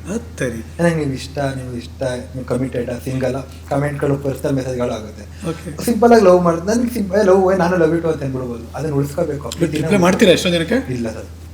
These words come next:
Speaker 2: ರಿಪ್ಲೈ ಮಾಡಲ್ಲ. ಹೆಂಗಾಗ್ಬಿಡುತ್ತೆ ಗೊತ್ತಾ, ನಾನು ರಿಪ್ಲೈ ಮಾಡೋದು ಸ್ಕ್ರೀನ್‌ಶಾಟ್ ಹೋಗ್ಬಿಡುತ್ತೆ.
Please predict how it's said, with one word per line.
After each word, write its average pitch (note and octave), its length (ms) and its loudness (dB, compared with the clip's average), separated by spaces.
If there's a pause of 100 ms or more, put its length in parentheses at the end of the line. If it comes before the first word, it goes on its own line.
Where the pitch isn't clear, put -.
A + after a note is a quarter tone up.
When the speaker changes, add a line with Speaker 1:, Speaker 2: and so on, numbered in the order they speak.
(640)
Speaker 2:
ರಿಪ್ಲೈ A2+ 240 -12
ಮಾಡಲ್ಲ. G#2 320 -12 (1120)
ಹೆಂಗಾಗ್ಬಿಡುತ್ತೆ F3 500 0
ಗೊತ್ತಾ, D#3+ 180 0
ನಾನು C#3+ 140 0
ರಿಪ್ಲೈ F#3 220 0
ಮಾಡೋದು F3+ 220 2
ಸ್ಕ್ರೀನ್‌ಶಾಟ್ F3 400 0
ಹೋಗ್ಬಿಡುತ್ತೆ. C3+ 640 -2